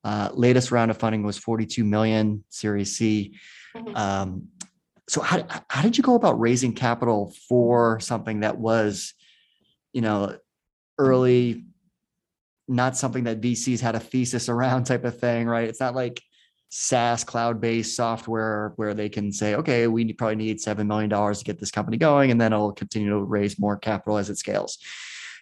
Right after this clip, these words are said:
Speaker 1: You're doing something really different. <laughs> And the customer, right, is not an easy sale. I would imagine this is a very complex <laughs> go-to-market strategy to gain interest in what you do and have someone actually purchase it. So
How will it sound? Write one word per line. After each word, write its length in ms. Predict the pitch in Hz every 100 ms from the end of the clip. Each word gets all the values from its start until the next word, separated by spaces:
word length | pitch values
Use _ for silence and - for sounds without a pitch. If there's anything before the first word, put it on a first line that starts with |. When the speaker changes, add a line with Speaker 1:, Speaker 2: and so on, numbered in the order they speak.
| - - _
Speaker 1:
You're 260 | 165 139 175
doing 180 | 165 131
something 320 | 131 123 113
really 280 | 107 113 110
different. 280 | 101 - -
<laughs> 60 | - - - - - -
And 220 | 135 131
the 100 | 123
customer, 580 | 135 151 147 135 110 104
right, 280 | 107 113 113
is 120 | 107
not 320 | 110 113 - _ _ - _ _ _ _ _ _ -
an 160 | 123 123
easy 260 | 123 117
sale. 380 | 113 147 127 107
I 120 | 104
would 120 | 107
imagine 400 | 107 113 117 110
this 200 | 104 104
is 100 | 101
a 40 | 104
very 380 | 92 120 113 107
complex 500 | 110 104 - 107 -
<laughs> 80 |
go-to-market 600 | 127 131 131 135 - 131 -
strategy 600 | - 123 131 113 113 107
to 100 | 110
gain 500 | 110 113 117 110 98
interest 440 | 117 120 127 110 -
in 100 | 107
what 200 | 110 -
you 80 | 113
do 300 | 120 123 110
and 80 |
have 160 | 107 110
someone 220 | 117 113
actually 400 | 110 113 110 107 _ _ -
purchase 460 | - 123 120 117 110
it. 180 | -
So 220 | - 113